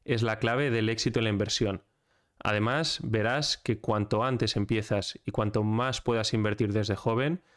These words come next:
la diferencia de resultados es exponencial. De todos modos, cuando eres tan joven, yo te animo a que primero inviertas en ti mismo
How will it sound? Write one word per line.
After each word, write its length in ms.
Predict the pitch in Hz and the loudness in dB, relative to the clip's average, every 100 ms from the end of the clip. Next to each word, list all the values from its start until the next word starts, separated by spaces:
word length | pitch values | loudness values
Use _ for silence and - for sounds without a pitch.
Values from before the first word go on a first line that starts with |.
| _ _ | _ _
la 100 | 113 | -2
diferencia 560 | 110 107 110 110 135 127 | 0 0 0 0 0 0
de 140 | 117 | 0
resultados 840 | 110 - 101 107 117 143 160 - _ | 0 0 0 0 2 0 -2 -10 _
es 300 | 110 127 - | -2 0 -2
exponencial. 800 | 113 - 117 98 98 - 95 90 _ _ _ _ _ _ _ - | -4 -2 0 0 0 0 0 -2 _ _ _ _ _ _ _ -4
De 140 | 107 | -2
todos 240 | 135 135 | 0 0
modos, 400 | 131 131 156 160 | 0 0 0 -2
cuando 460 | - - 110 107 107 | -4 0 2 2 0
eres 280 | - 123 127 | 0 0 0
tan 160 | 139 117 | 0 0
joven, 480 | - 120 143 160 - | 0 0 0 -2 -2
yo 160 | 123 120 | -2 0
te 60 | |
animo 300 | 120 120 139 | 2 2 0
a 40 | 127 | 0
que 140 | 110 | -2
primero 380 | 113 110 117 131 | 0 0 2 2
inviertas 460 | 117 113 107 104 | 2 0 0 0
en 120 | 110 104 | -2 0
ti 100 | 123 | 0
mismo 460 | 117 113 147 185 | 0 0 0 0